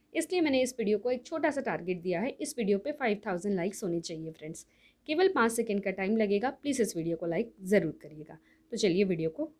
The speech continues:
शुरू करते हैं। हमारी लिस्ट का जो सबसे पहला स्मूदी रेसिपी है ये है बनाना ओट स्मूदी। इस स्मूदी के सिंगल सर्विंग में हमें वन एटी वन कैलोरीज मिलता है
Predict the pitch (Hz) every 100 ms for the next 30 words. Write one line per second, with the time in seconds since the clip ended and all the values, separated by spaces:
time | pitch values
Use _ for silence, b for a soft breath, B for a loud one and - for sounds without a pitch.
0 | _ - 190 160 - - 143 160 - _
1 | _ _ _ _ _ _ _ - 285 339
2 | 359 247 226 - 226 254 294 294 - 359
3 | 240 226 269 277 240 214 226 214 196 -
4 | 214 226 247 214 226 269 202 185 180 220
5 | - 202 208 - 202 175 180 247 - _
6 | _ _ _ _ - 392 - 262 220 214
7 | 226 240 247 - 277 302 339 233 185 185
8 | 196 208 208 226 202 285 - 208 208 208
9 | 233 240 190 160 175 196 175 147 - 160